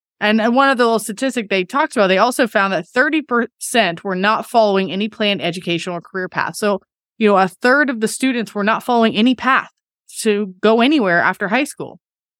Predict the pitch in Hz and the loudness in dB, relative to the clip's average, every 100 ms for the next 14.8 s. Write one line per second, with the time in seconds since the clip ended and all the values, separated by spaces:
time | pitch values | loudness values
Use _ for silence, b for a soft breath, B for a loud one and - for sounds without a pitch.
0 | _ _ - 226 220 214 254 277 214 202 | _ _ -2 2 4 4 4 4 2 2
1 | 202 214 214 202 - 240 247 214 208 202 | 0 -2 -2 -2 -4 -6 -4 -4 -2 -2
2 | 190 - 202 165 240 254 190 202 233 220 | -2 -2 -2 2 0 0 0 2 2 2
3 | 185 196 262 - 214 196 196 190 185 175 | 2 0 -2 0 0 0 -4 -6 -8 -8
4 | 208 196 196 262 247 185 180 107 170 _ | -8 -6 -6 -6 -8 -6 -4 -4 -6 _
5 | _ _ _ _ _ _ _ 202 214 180 | _ _ _ _ _ _ _ -2 0 -2
6 | _ - 226 240 233 247 220 196 - 170 | _ 0 2 2 0 -2 -2 -4 -10 -12
7 | 160 131 - - - - 220 226 190 185 | -10 -10 -12 -20 -20 -18 -2 2 2 -2
8 | _ _ _ _ _ _ _ - 220 302 | _ _ _ _ _ _ _ -8 0 0
9 | - - - 247 262 269 202 185 170 - | -2 -10 0 0 2 0 2 4 2 -2
10 | - - 233 277 233 156 196 185 180 170 | -8 -2 0 2 0 0 2 2 2 0
11 | 165 202 269 330 - 262 254 - 170 156 | 0 2 2 2 0 -2 -2 -4 -4 -2
12 | 139 151 190 - 185 196 233 220 214 - | -4 -4 -4 -2 2 2 2 0 -2 -6
13 | 208 190 180 180 175 - 165 160 160 160 | -2 0 0 0 -4 -6 -4 -4 -4 -2
14 | 143 170 170 170 254 170 170 226 | 0 0 0 2 2 4 4 0